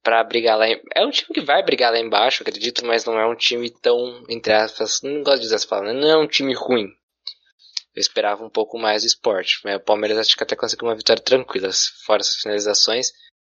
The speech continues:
teve muito mais chance de matar. Tem que ter calma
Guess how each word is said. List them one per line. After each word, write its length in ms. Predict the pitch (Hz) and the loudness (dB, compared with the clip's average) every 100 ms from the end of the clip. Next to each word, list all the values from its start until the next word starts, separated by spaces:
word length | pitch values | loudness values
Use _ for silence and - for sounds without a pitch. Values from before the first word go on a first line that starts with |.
| _ | _
teve 160 | 113 110 | -4 -2
muito 300 | 113 110 117 | -2 -6 -2
mais 180 | 110 104 | 0 2
chance 180 | 107 101 | 0 -2
de 80 | |
matar. 560 | 107 104 - 107 107 - _ _ _ _ _ _ _ | -2 -2 -2 0 0 -2 _ _ _ _ _ _ _
Tem 120 | 104 | -16
que 60 | - | -6
ter 120 | 117 | -6
calma 500 | - 113 110 101 - | 0 4 4 2 -4